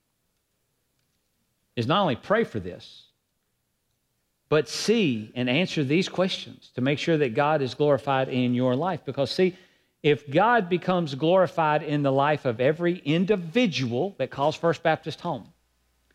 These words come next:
then I have this strong belief that God will be glorified in the choices that those individuals who come together in the church do for his honor and his glory. Amen? But today,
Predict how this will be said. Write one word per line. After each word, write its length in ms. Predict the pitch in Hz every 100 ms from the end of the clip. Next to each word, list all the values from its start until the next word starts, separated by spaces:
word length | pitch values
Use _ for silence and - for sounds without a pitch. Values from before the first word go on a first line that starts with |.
| _
then 160 | 147 156
I 220 | 185 196
have 300 | 180 170 151
this 280 | 160 - 214
strong 480 | - - 180 190 196
belief 440 | 180 135 123 123
that 160 | 127 117
God 400 | 139 151 151 131
will 200 | 143 143
be 280 | 131 135 123
glorified 800 | 131 143 127 - 127 123 123 117 _ _
in 160 | 131 127
the 100 | 113
choices 760 | - 180 180 151 - 123 120
that 280 | - 127 -
those 280 | 135 135 120
individuals 880 | 131 151 151 123 147 127 135 135 -
who 120 | 143
come 320 | - 160 151
together 1120 | - 143 123 117 131 151 185 143 110 98 104 - _ _ _ _ -
in 140 | 120
the 100 | 110
church 760 | - - 185 95 - - - - _ _ _ -
do 280 | 120 113 110
for 140 | 113
his 240 | 104 123 113
honor 420 | 110 110 104 92
and 120 | 101 101
his 160 | 98
glory. 280 | - 92 92 _ _
Amen? 300 | 107 113 143 143 _ _ _ _ _ _ _ _ _ _ _ _ _ _ _ _
But 160 | 127
today, 640 | - 127 135 160 214 214